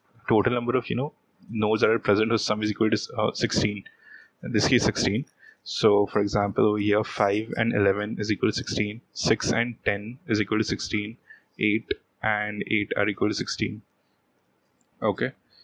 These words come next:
so, uh, we can solve this problem in two, uh, you know, in two steps. So the first step is, you know, taking the n order of both the B S Ts. On taking the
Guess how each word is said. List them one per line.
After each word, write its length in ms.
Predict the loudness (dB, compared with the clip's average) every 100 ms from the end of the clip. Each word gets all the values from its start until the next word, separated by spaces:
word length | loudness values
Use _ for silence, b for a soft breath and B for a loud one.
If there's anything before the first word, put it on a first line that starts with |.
| b -12
so, 720 | -8 -2 2 2 2 -2 -8 _ _ _ _ _ _ _ _ _ 0
uh, 380 | 2 2 0 -2
we 120 | -4
can 120 | -4
solve 460 | -4 0 4 4 4
this 140 | 2
problem 420 | 2 2 2 -2
in 160 | -2 -4 _
two, 260 | 4 4 0 -12 -20 _ _ _ _ -2
uh, 220 | 0 0
you 140 | -2
know, 100 | -2
in 100 | -2
two 180 | 2 2
steps. 560 | 4 0 0 -2 -8 -10 _
So 140 | -2
the 100 | 0
first 380 | 0 2 2 4
step 320 | 2 0 0
is, 260 | 0 0 -2
you 80 | -6
know, 160 | -6 -8 B B B _
taking 260 | 2 2 2
the 120 | 0 0
n 140 | 0
order 240 | 0 0
of 180 | -2 0
both 180 | 2 2
the 80 | 2
B 180 | 4 2
S 160 | 2
Ts. 380 | 0 0 -2 -6 b b b -4
On 200 | -2 0
taking 280 | 0 0
the 120 | 0